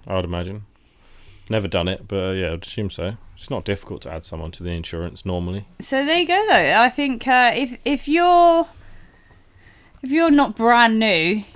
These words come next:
Speaker 2: you have some sort of experience. That's a good way to make a bit of money over the holidays.
Speaker 1: Yeah.
Speaker 2: Um,
Speaker 1: If you're not bothered.
Speaker 2: if you're, if you don't actually, if you, if you're in between jobs or you don't want a permanent job.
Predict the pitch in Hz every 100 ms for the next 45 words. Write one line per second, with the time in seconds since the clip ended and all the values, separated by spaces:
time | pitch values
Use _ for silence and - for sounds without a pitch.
0 | - - - - - 220 214 - - 226
1 | 190 214 202 180 - - 226 220 175 95
2 | 113 160 - 208 - 226 226 233 214 -
3 | 208 190 196 135 202 190 190 180 175 175
4 | 165 170 - 254 220 185 175 170 185 285
5 | 370 - - - 135 107 90 208 202 196
6 | 196 196 190 190 - - - 113 104 101
7 | 92 98 92 127 - 208 247 233 226 214
8 | 214 233 254 240 214 - - 220 214 190
9 | 202 214 208 - 202 202 196 - 208 185
10 | - 202 190 302 277 277 - 196 180 208
11 | 196 196 202 220 185 - 208 202 196 175
12 | 208 202 202 202